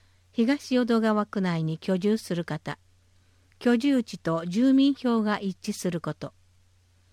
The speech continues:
貸付資金の種類は、福祉資金、教育支援資金、総合支援資金、不動産担保型生活資金、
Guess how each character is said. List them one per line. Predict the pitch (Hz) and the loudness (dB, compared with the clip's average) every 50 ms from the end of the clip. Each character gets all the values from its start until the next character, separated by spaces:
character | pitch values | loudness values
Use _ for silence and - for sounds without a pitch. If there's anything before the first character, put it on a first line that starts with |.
| _ _ _ _ _ _ _ _ _ _ _ _ _ _ _ _ _ - | _ _ _ _ _ _ _ _ _ _ _ _ _ _ _ _ _ -4
貸 | - 226 233 - - 277 | -2 -2 -2 -2 -4 -10
付 | - - - - 277 | -10 -8 -4 -4 -4
資 | 269 - - | -4 -4 -8
金 | - - 226 202 185 170 | -4 -2 0 0 0 0
の | 165 160 - | -2 -4 -4
種 | - - - 202 170 | -6 -6 -6 -4 -2
類 | 180 175 175 160 | -2 -2 -2 -2
は、 | 160 151 156 - _ _ _ _ _ _ _ _ _ _ | -4 -4 -6 -8 _ _ _ _ _ _ _ _ _ _
福 | - 233 220 - 269 | -4 -2 0 0 0
祉 | - - 247 | 0 -2 -2
資 | 226 - 214 196 | -2 -2 -4 -4
金、 | - - 156 151 143 147 - _ _ _ _ _ _ _ _ - | -4 -4 -4 -4 -4 -8 -10 _ _ _ _ _ _ _ _ -4
教 | - 262 262 277 | 0 2 4 4
育 | 277 269 262 - 254 254 | 4 4 2 2 0 -2
支 | - - - - 226 | -2 -2 0 2 2
援 | 233 240 240 233 | 4 4 2 0
資 | - - - | -2 -6 -14
金、 | - - 170 165 151 143 139 - _ _ _ _ _ _ _ _ _ _ _ | -10 -6 -4 -4 -4 -4 -6 -10 _ _ _ _ _ _ _ _ _ _ _
総 | - - - 254 285 285 262 | -6 0 2 4 4 4 6
合 | 262 254 254 269 | 4 4 4 4
支 | 277 - - 220 220 | 2 0 0 2 4
援 | 214 220 233 | 4 4 2
資 | - - - - | 0 -4 -12 -12
金、 | - - 147 147 151 135 - _ _ _ _ _ _ _ _ _ _ _ _ _ | -8 -6 -6 -6 -6 -10 -12 _ _ _ _ _ _ _ _ _ _ _ _ _
不 | - - 247 | -2 0 2
動 | 240 285 294 285 269 | 4 4 4 4 2
産 | - - 185 170 165 165 | 0 0 -2 0 -2 -2
担 | - - 226 240 240 | -2 0 0 0 0
保 | - - 233 | 0 0 0
型 | 220 214 208 - - 190 190 | 0 0 0 0 -2 -2 -2
生 | - - 208 226 240 | -2 -2 -2 -2 0
活 | - 220 214 - - | 0 -2 -4 -4 -6
資 | - - - - _ | -14 -14 -14 -14 _
金、 | - 160 147 135 123 | -10 -8 -8 -8 -10